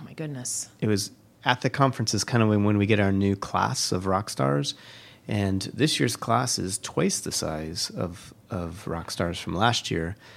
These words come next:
Speaker 2: And I think it's easy to say that, but we did not lower the bar either.
Speaker 1: We did not.
Speaker 2: So a lot of people got a lot more connected, and that's important because our community needs the rock stars.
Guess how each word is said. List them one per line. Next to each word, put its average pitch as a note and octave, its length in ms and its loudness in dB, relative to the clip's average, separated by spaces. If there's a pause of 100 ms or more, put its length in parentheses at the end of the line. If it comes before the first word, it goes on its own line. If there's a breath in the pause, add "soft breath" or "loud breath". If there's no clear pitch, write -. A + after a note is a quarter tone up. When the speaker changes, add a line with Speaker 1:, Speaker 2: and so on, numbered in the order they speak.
(460 loud breath)
Speaker 2:
And F#2 280 0
I F2+ 80 0
think - 420 -2 (640)
it's - 180 0
easy A#2+ 220 4
to G2+ 80 0
say A2+ 200 6
that, B2 160 4
but A2 80 2
we G#2+ 100 4
did G2+ 140 2
not G2 220 4
lower F#2 180 0
the E2+ 100 -4
bar F#2+ 360 0
either. F#2 440 -2
Speaker 1:
We F3 140 0
did D#3 180 -4
not. C#3+ 280 -4
Speaker 2:
So F2+ 560 0 (380)
a G#2+ 100 -2
lot G#2+ 240 6
of A#2 60 -2
people A#2 280 2
got F2+ 320 0
a F#2+ 80 -4
lot F2+ 320 0
more F2+ 160 -4
connected, G#2 680 -6 (160)
and F2 480 -4
that's C3 220 2
important B2+ 340 6
because G2 220 0
our G2+ 80 4
community A#2 440 6
needs G#2+ 320 4
the A#2+ 60 2
rock A#2+ 220 4
stars. C3+ 320 2